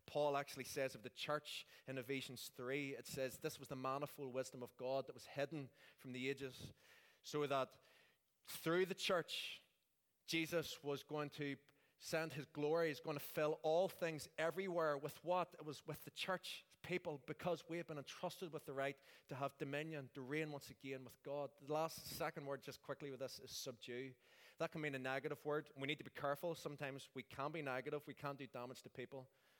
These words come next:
But this word also means to bring order or harmony out of chaos. We can bring harmony to people's lives.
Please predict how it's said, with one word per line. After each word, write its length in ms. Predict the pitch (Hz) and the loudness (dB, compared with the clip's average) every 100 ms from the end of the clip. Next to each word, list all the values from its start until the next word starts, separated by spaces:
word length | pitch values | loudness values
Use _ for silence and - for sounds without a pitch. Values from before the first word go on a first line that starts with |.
| _ _ _ _ | _ _ _ _
But 100 | 139 | -4
this 240 | 180 165 - | -2 -2 2
word 160 | 143 | 2
also 300 | 131 135 - | 4 0 -2
means 200 | 135 131 - | -6 -6 -8
to 80 | |
bring 220 | - 131 123 | -4 -4 -2
order 420 | 120 131 135 131 | 0 0 0 -2
or 100 | 123 | -8
harmony 540 | 113 - 127 139 135 127 117 | -10 -6 -4 -4 -4 -6 -8
out 80 | |
of 140 | 117 - | -10 -12
chaos. 680 | 135 127 135 131 - - - _ _ _ _ | -6 -4 -4 -8 -14 -18 -20 _ _ _ _
We 60 | 135 | -8
can 100 | 139 | -2
bring 180 | 143 131 | 0 0
harmony 460 | 147 156 160 147 | 0 0 0 -4
to 100 | 135 | -8
people's 360 | - 135 120 - | -10 -10 -8 -6
lives. 360 | 120 123 - | -4 -4 -8